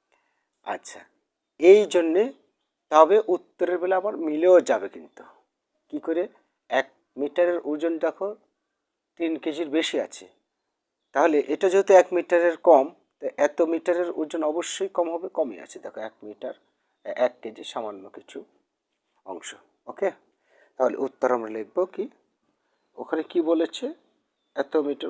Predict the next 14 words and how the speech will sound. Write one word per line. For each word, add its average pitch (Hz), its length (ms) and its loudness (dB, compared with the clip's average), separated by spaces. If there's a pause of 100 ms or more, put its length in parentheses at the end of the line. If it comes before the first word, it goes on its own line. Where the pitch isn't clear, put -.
ওজন 139 200 -8 (100)
কত? - 160 -14 (220)
উত্তর - 200 -2 (120)
এত, - 100 -20 (960)
আহ, 180 120 -14 (300)
উত্তর - 320 -10 (240)
এত - 120 -12 (120)
কেজি - 300 -16 (600)
লিখে 104 240 -10
দিবে, 95 240 -18
তাহলেই 104 300 -8
হয়ে 87 180 -18
যাবে। 85 180 -20 (680)
এখানে 110 260 -10